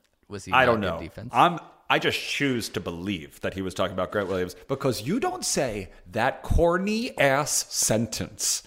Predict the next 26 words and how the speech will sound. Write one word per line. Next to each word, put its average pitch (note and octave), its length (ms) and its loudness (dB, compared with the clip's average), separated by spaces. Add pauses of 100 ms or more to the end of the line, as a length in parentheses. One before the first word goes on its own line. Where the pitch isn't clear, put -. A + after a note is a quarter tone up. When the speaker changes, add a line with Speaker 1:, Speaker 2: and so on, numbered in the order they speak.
(100)
Speaker 1:
Which G#2 120 -4
Speaker 2:
"I'm A#2 200 4
Speaker 1:
is? A2+ 60 -2
Speaker 2:
going B2 360 8
to C#3 160 4
make A2+ 380 4
them A2 280 4
both." - 720 2
Wow, G#2+ 640 8
big E3+ 320 4
timer. G2+ 600 2 (120)
You're D#3+ 100 4
gonna F#3 120 8
make D3+ 160 8
two G#3 200 6
free F3+ 260 6
throws, C4 340 10
big D4+ 240 0
guy? F4 220 12 (160)
<laughs> - 140 -8
Like, A#3+ 200 6
Speaker 1:
And - 80 0
he B2 140 0
didn't. C3+ 200 -2
Speaker 2:
what G#3+ 140 4
kind, - 160 0